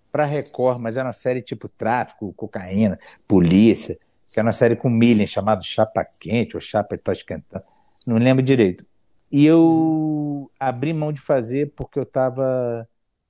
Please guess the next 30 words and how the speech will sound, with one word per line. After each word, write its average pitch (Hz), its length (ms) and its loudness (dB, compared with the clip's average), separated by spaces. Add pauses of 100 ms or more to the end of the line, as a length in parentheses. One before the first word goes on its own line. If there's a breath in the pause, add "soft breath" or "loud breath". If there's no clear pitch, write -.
(320)
no 110 120 -6
processo 117 600 0
do 120 180 -2
Nise, 117 460 -2
do 101 160 -8
filme, 120 340 -4
que - 80 -10
é 117 40 0
um 101 60 -4
filme 117 180 -6
que - 60 0
eu 117 60 2
me 113 80 4
orgulho 120 240 4
muito 117 160 2
de 107 140 0
ter - 60 -8
feito, 110 360 2 (540)
que 113 80 6
é 104 40 6
Nise, 117 260 4
o - 20 -14
Coração 117 380 2
da 117 80 6
Loucura, 117 520 4
que - 140 -10
já 110 180 2
rodou 104 460 2
o 104 40 -2
mu-, 95 260 -6